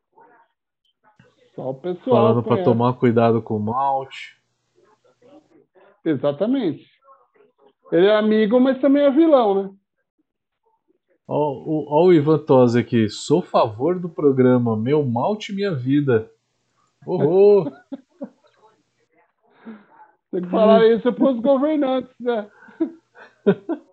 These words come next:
Speaker 1: Falar pro nosso governante incentivar as pessoas a ter mais, fazer nosso
Speaker 2: Acesso
Speaker 1: Brasil
Speaker 2: ao malte,
Speaker 1: crescer.
Speaker 2: né? Porque tá tudo
Speaker 1: Acesso.
Speaker 2: caro agora, né, cara?
Speaker 1: Não, porque tudo é, tem que vir de fora, cara. Fortalece o Brasil.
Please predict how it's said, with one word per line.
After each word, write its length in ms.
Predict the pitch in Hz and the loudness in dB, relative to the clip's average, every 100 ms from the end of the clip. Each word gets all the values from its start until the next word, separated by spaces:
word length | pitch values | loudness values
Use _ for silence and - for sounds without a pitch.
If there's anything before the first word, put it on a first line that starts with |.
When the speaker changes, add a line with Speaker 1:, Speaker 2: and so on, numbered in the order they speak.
| 311 _ - | -20 _ -4
Speaker 1:
Falar 240 | 202 208 | -2 0
pro 100 | 233 | -2
nosso 240 | 226 226 226 | -2 -2 0
governante 540 | 226 240 233 233 240 233 | 0 0 -2 -8 -10 -10
incentivar 680 | - 254 254 226 226 233 | -8 -6 -6 -6 -2 -4
as 120 | 226 - | -4 -4
pessoas 760 | 233 - - 214 220 247 208 | -4 -6 -4 -2 0 0 -2
a 80 | 254 | -6
ter 300 | 254 269 269 | -6 -4 -4
mais, 440 | 269 277 277 262 - _ _ _ _ _ _ _ _ _ | -4 -6 -6 -8 -12 _ _ _ _ _ _ _ _ _
fazer 220 | 226 190 226 | -8 -4 -2
nosso 180 | 226 | -2
Speaker 2:
Acesso 220 | 151 220 - | -2 2 2
Speaker 1:
Brasil 300 | 185 247 196 | 2 2 0
Speaker 2:
ao 60 | |
malte, 400 | 170 196 202 - | 2 2 2 0
Speaker 1:
crescer. 140 | - 170 | -4 -4
Speaker 2:
né? 120 | 170 _ _ _ _ _ _ _ | -6 _ _ _ _ _ _ _
Porque 160 | 170 | -6
tá 160 | 165 180 | -4 -2
tudo 200 | 196 208 | -2 -2
Speaker 1:
Acesso. 180 | 233 302 | -2 2
Speaker 2:
caro 220 | 214 170 | 4 4
agora, 400 | 160 190 170 175 | 2 2 2 0
né, 120 | 202 | -2
cara? 400 | - 180 160 - _ _ _ _ _ _ _ _ _ | -4 -4 -4 -8 _ _ _ _ _ _ _ _ _
Speaker 1:
Não, 240 | 339 415 202 | -6 -4 -2
porque 340 | 226 - 233 | -4 0 -2
tudo 440 | 226 247 285 269 320 | -2 -4 -4 0 2
é, 340 | 285 269 247 | 4 4 0
tem 160 | 254 247 | -4 -12
que 140 | 233 | -12
vir 200 | 233 247 | -10 -8
de 140 | 247 - | -8 -8
fora, 400 | - 220 269 294 | -4 -2 0 0
cara. 400 | 285 214 165 135 - | -2 -4 -4 -6 -6
Fortalece 580 | 214 240 226 240 240 269 | -6 -4 -4 -4 -6 -6
o 40 | |
Brasil. 720 | 294 302 220 269 330 339 | -4 -4 -4 -6 -4 -4